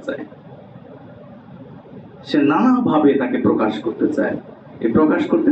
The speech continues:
চাওয়ার জন্য কবি তার কবিতা লিখে, পাঠক নেবে কি নেবে না সেটা তার দায় না,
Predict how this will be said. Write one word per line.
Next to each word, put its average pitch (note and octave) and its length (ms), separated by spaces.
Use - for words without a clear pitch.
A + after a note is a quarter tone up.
চাওয়ার D#3 360
জন্য D3+ 180
কবি D3+ 220
তার C3+ 200
কবিতা F3 320
লিখে, A3+ 240
পাঠক - 340
নেবে F#3+ 320
কি G#3+ 160
নেবে F#3+ 240
না D#3 60
সেটা - 260
তার D3+ 200
দায় C3 260
না, - 60